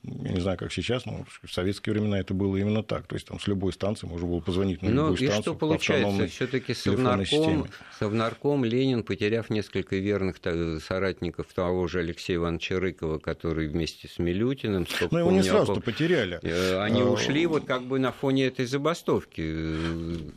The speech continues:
Speaker 1: Вы знаете, тут,
Speaker 2: Вигжеля.
Speaker 1: тут надо тогда
Speaker 2: А.
Speaker 1: немножко так вот начать. Я бы с этого начал. Если мы посмотрим на список, э, первого советского правительства,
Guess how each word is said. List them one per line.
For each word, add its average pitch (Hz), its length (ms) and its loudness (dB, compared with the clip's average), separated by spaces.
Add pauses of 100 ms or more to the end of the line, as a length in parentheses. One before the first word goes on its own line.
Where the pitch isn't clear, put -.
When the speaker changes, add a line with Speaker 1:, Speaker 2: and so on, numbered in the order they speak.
(280)
Speaker 1:
Вы 123 80 2
знаете, 175 280 2
тут, 101 80 0
Speaker 2:
Вигжеля. 101 240 2
Speaker 1:
тут 151 180 0
надо 151 260 2
тогда 143 340 2
Speaker 2:
А. 139 40 4
Speaker 1:
немножко 135 340 4
так 117 240 -2
вот 87 140 -6
начать. 95 300 0
Я 107 120 0
бы 113 60 -2
с - 80 -4
этого 98 200 -2
начал. 92 280 0
Если 127 240 2
мы 139 120 6
посмотрим 131 500 0
на 120 120 4
список, - 640 -2
э, 98 800 2 (120)
первого 113 300 2
советского 117 440 0
правительства, 170 580 0